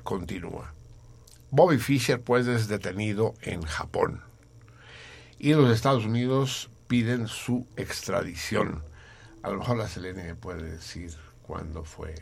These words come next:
eso, cuándo detienen a Bobby Fischer. Y, y los japoneses aceptan extraditar a Bobby Fischer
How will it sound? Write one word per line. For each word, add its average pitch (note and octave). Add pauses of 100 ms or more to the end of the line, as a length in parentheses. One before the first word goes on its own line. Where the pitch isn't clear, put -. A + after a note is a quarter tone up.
eso, - (180)
cuándo F2
detienen D#2+
a D#2
Bobby D#2
Fischer. - (1800)
Y, A#2+ (440)
y B2
los A#2+
japoneses C3+ (540)
aceptan A#2
extraditar F2+
a G2+
Bobby F2
Fischer F#2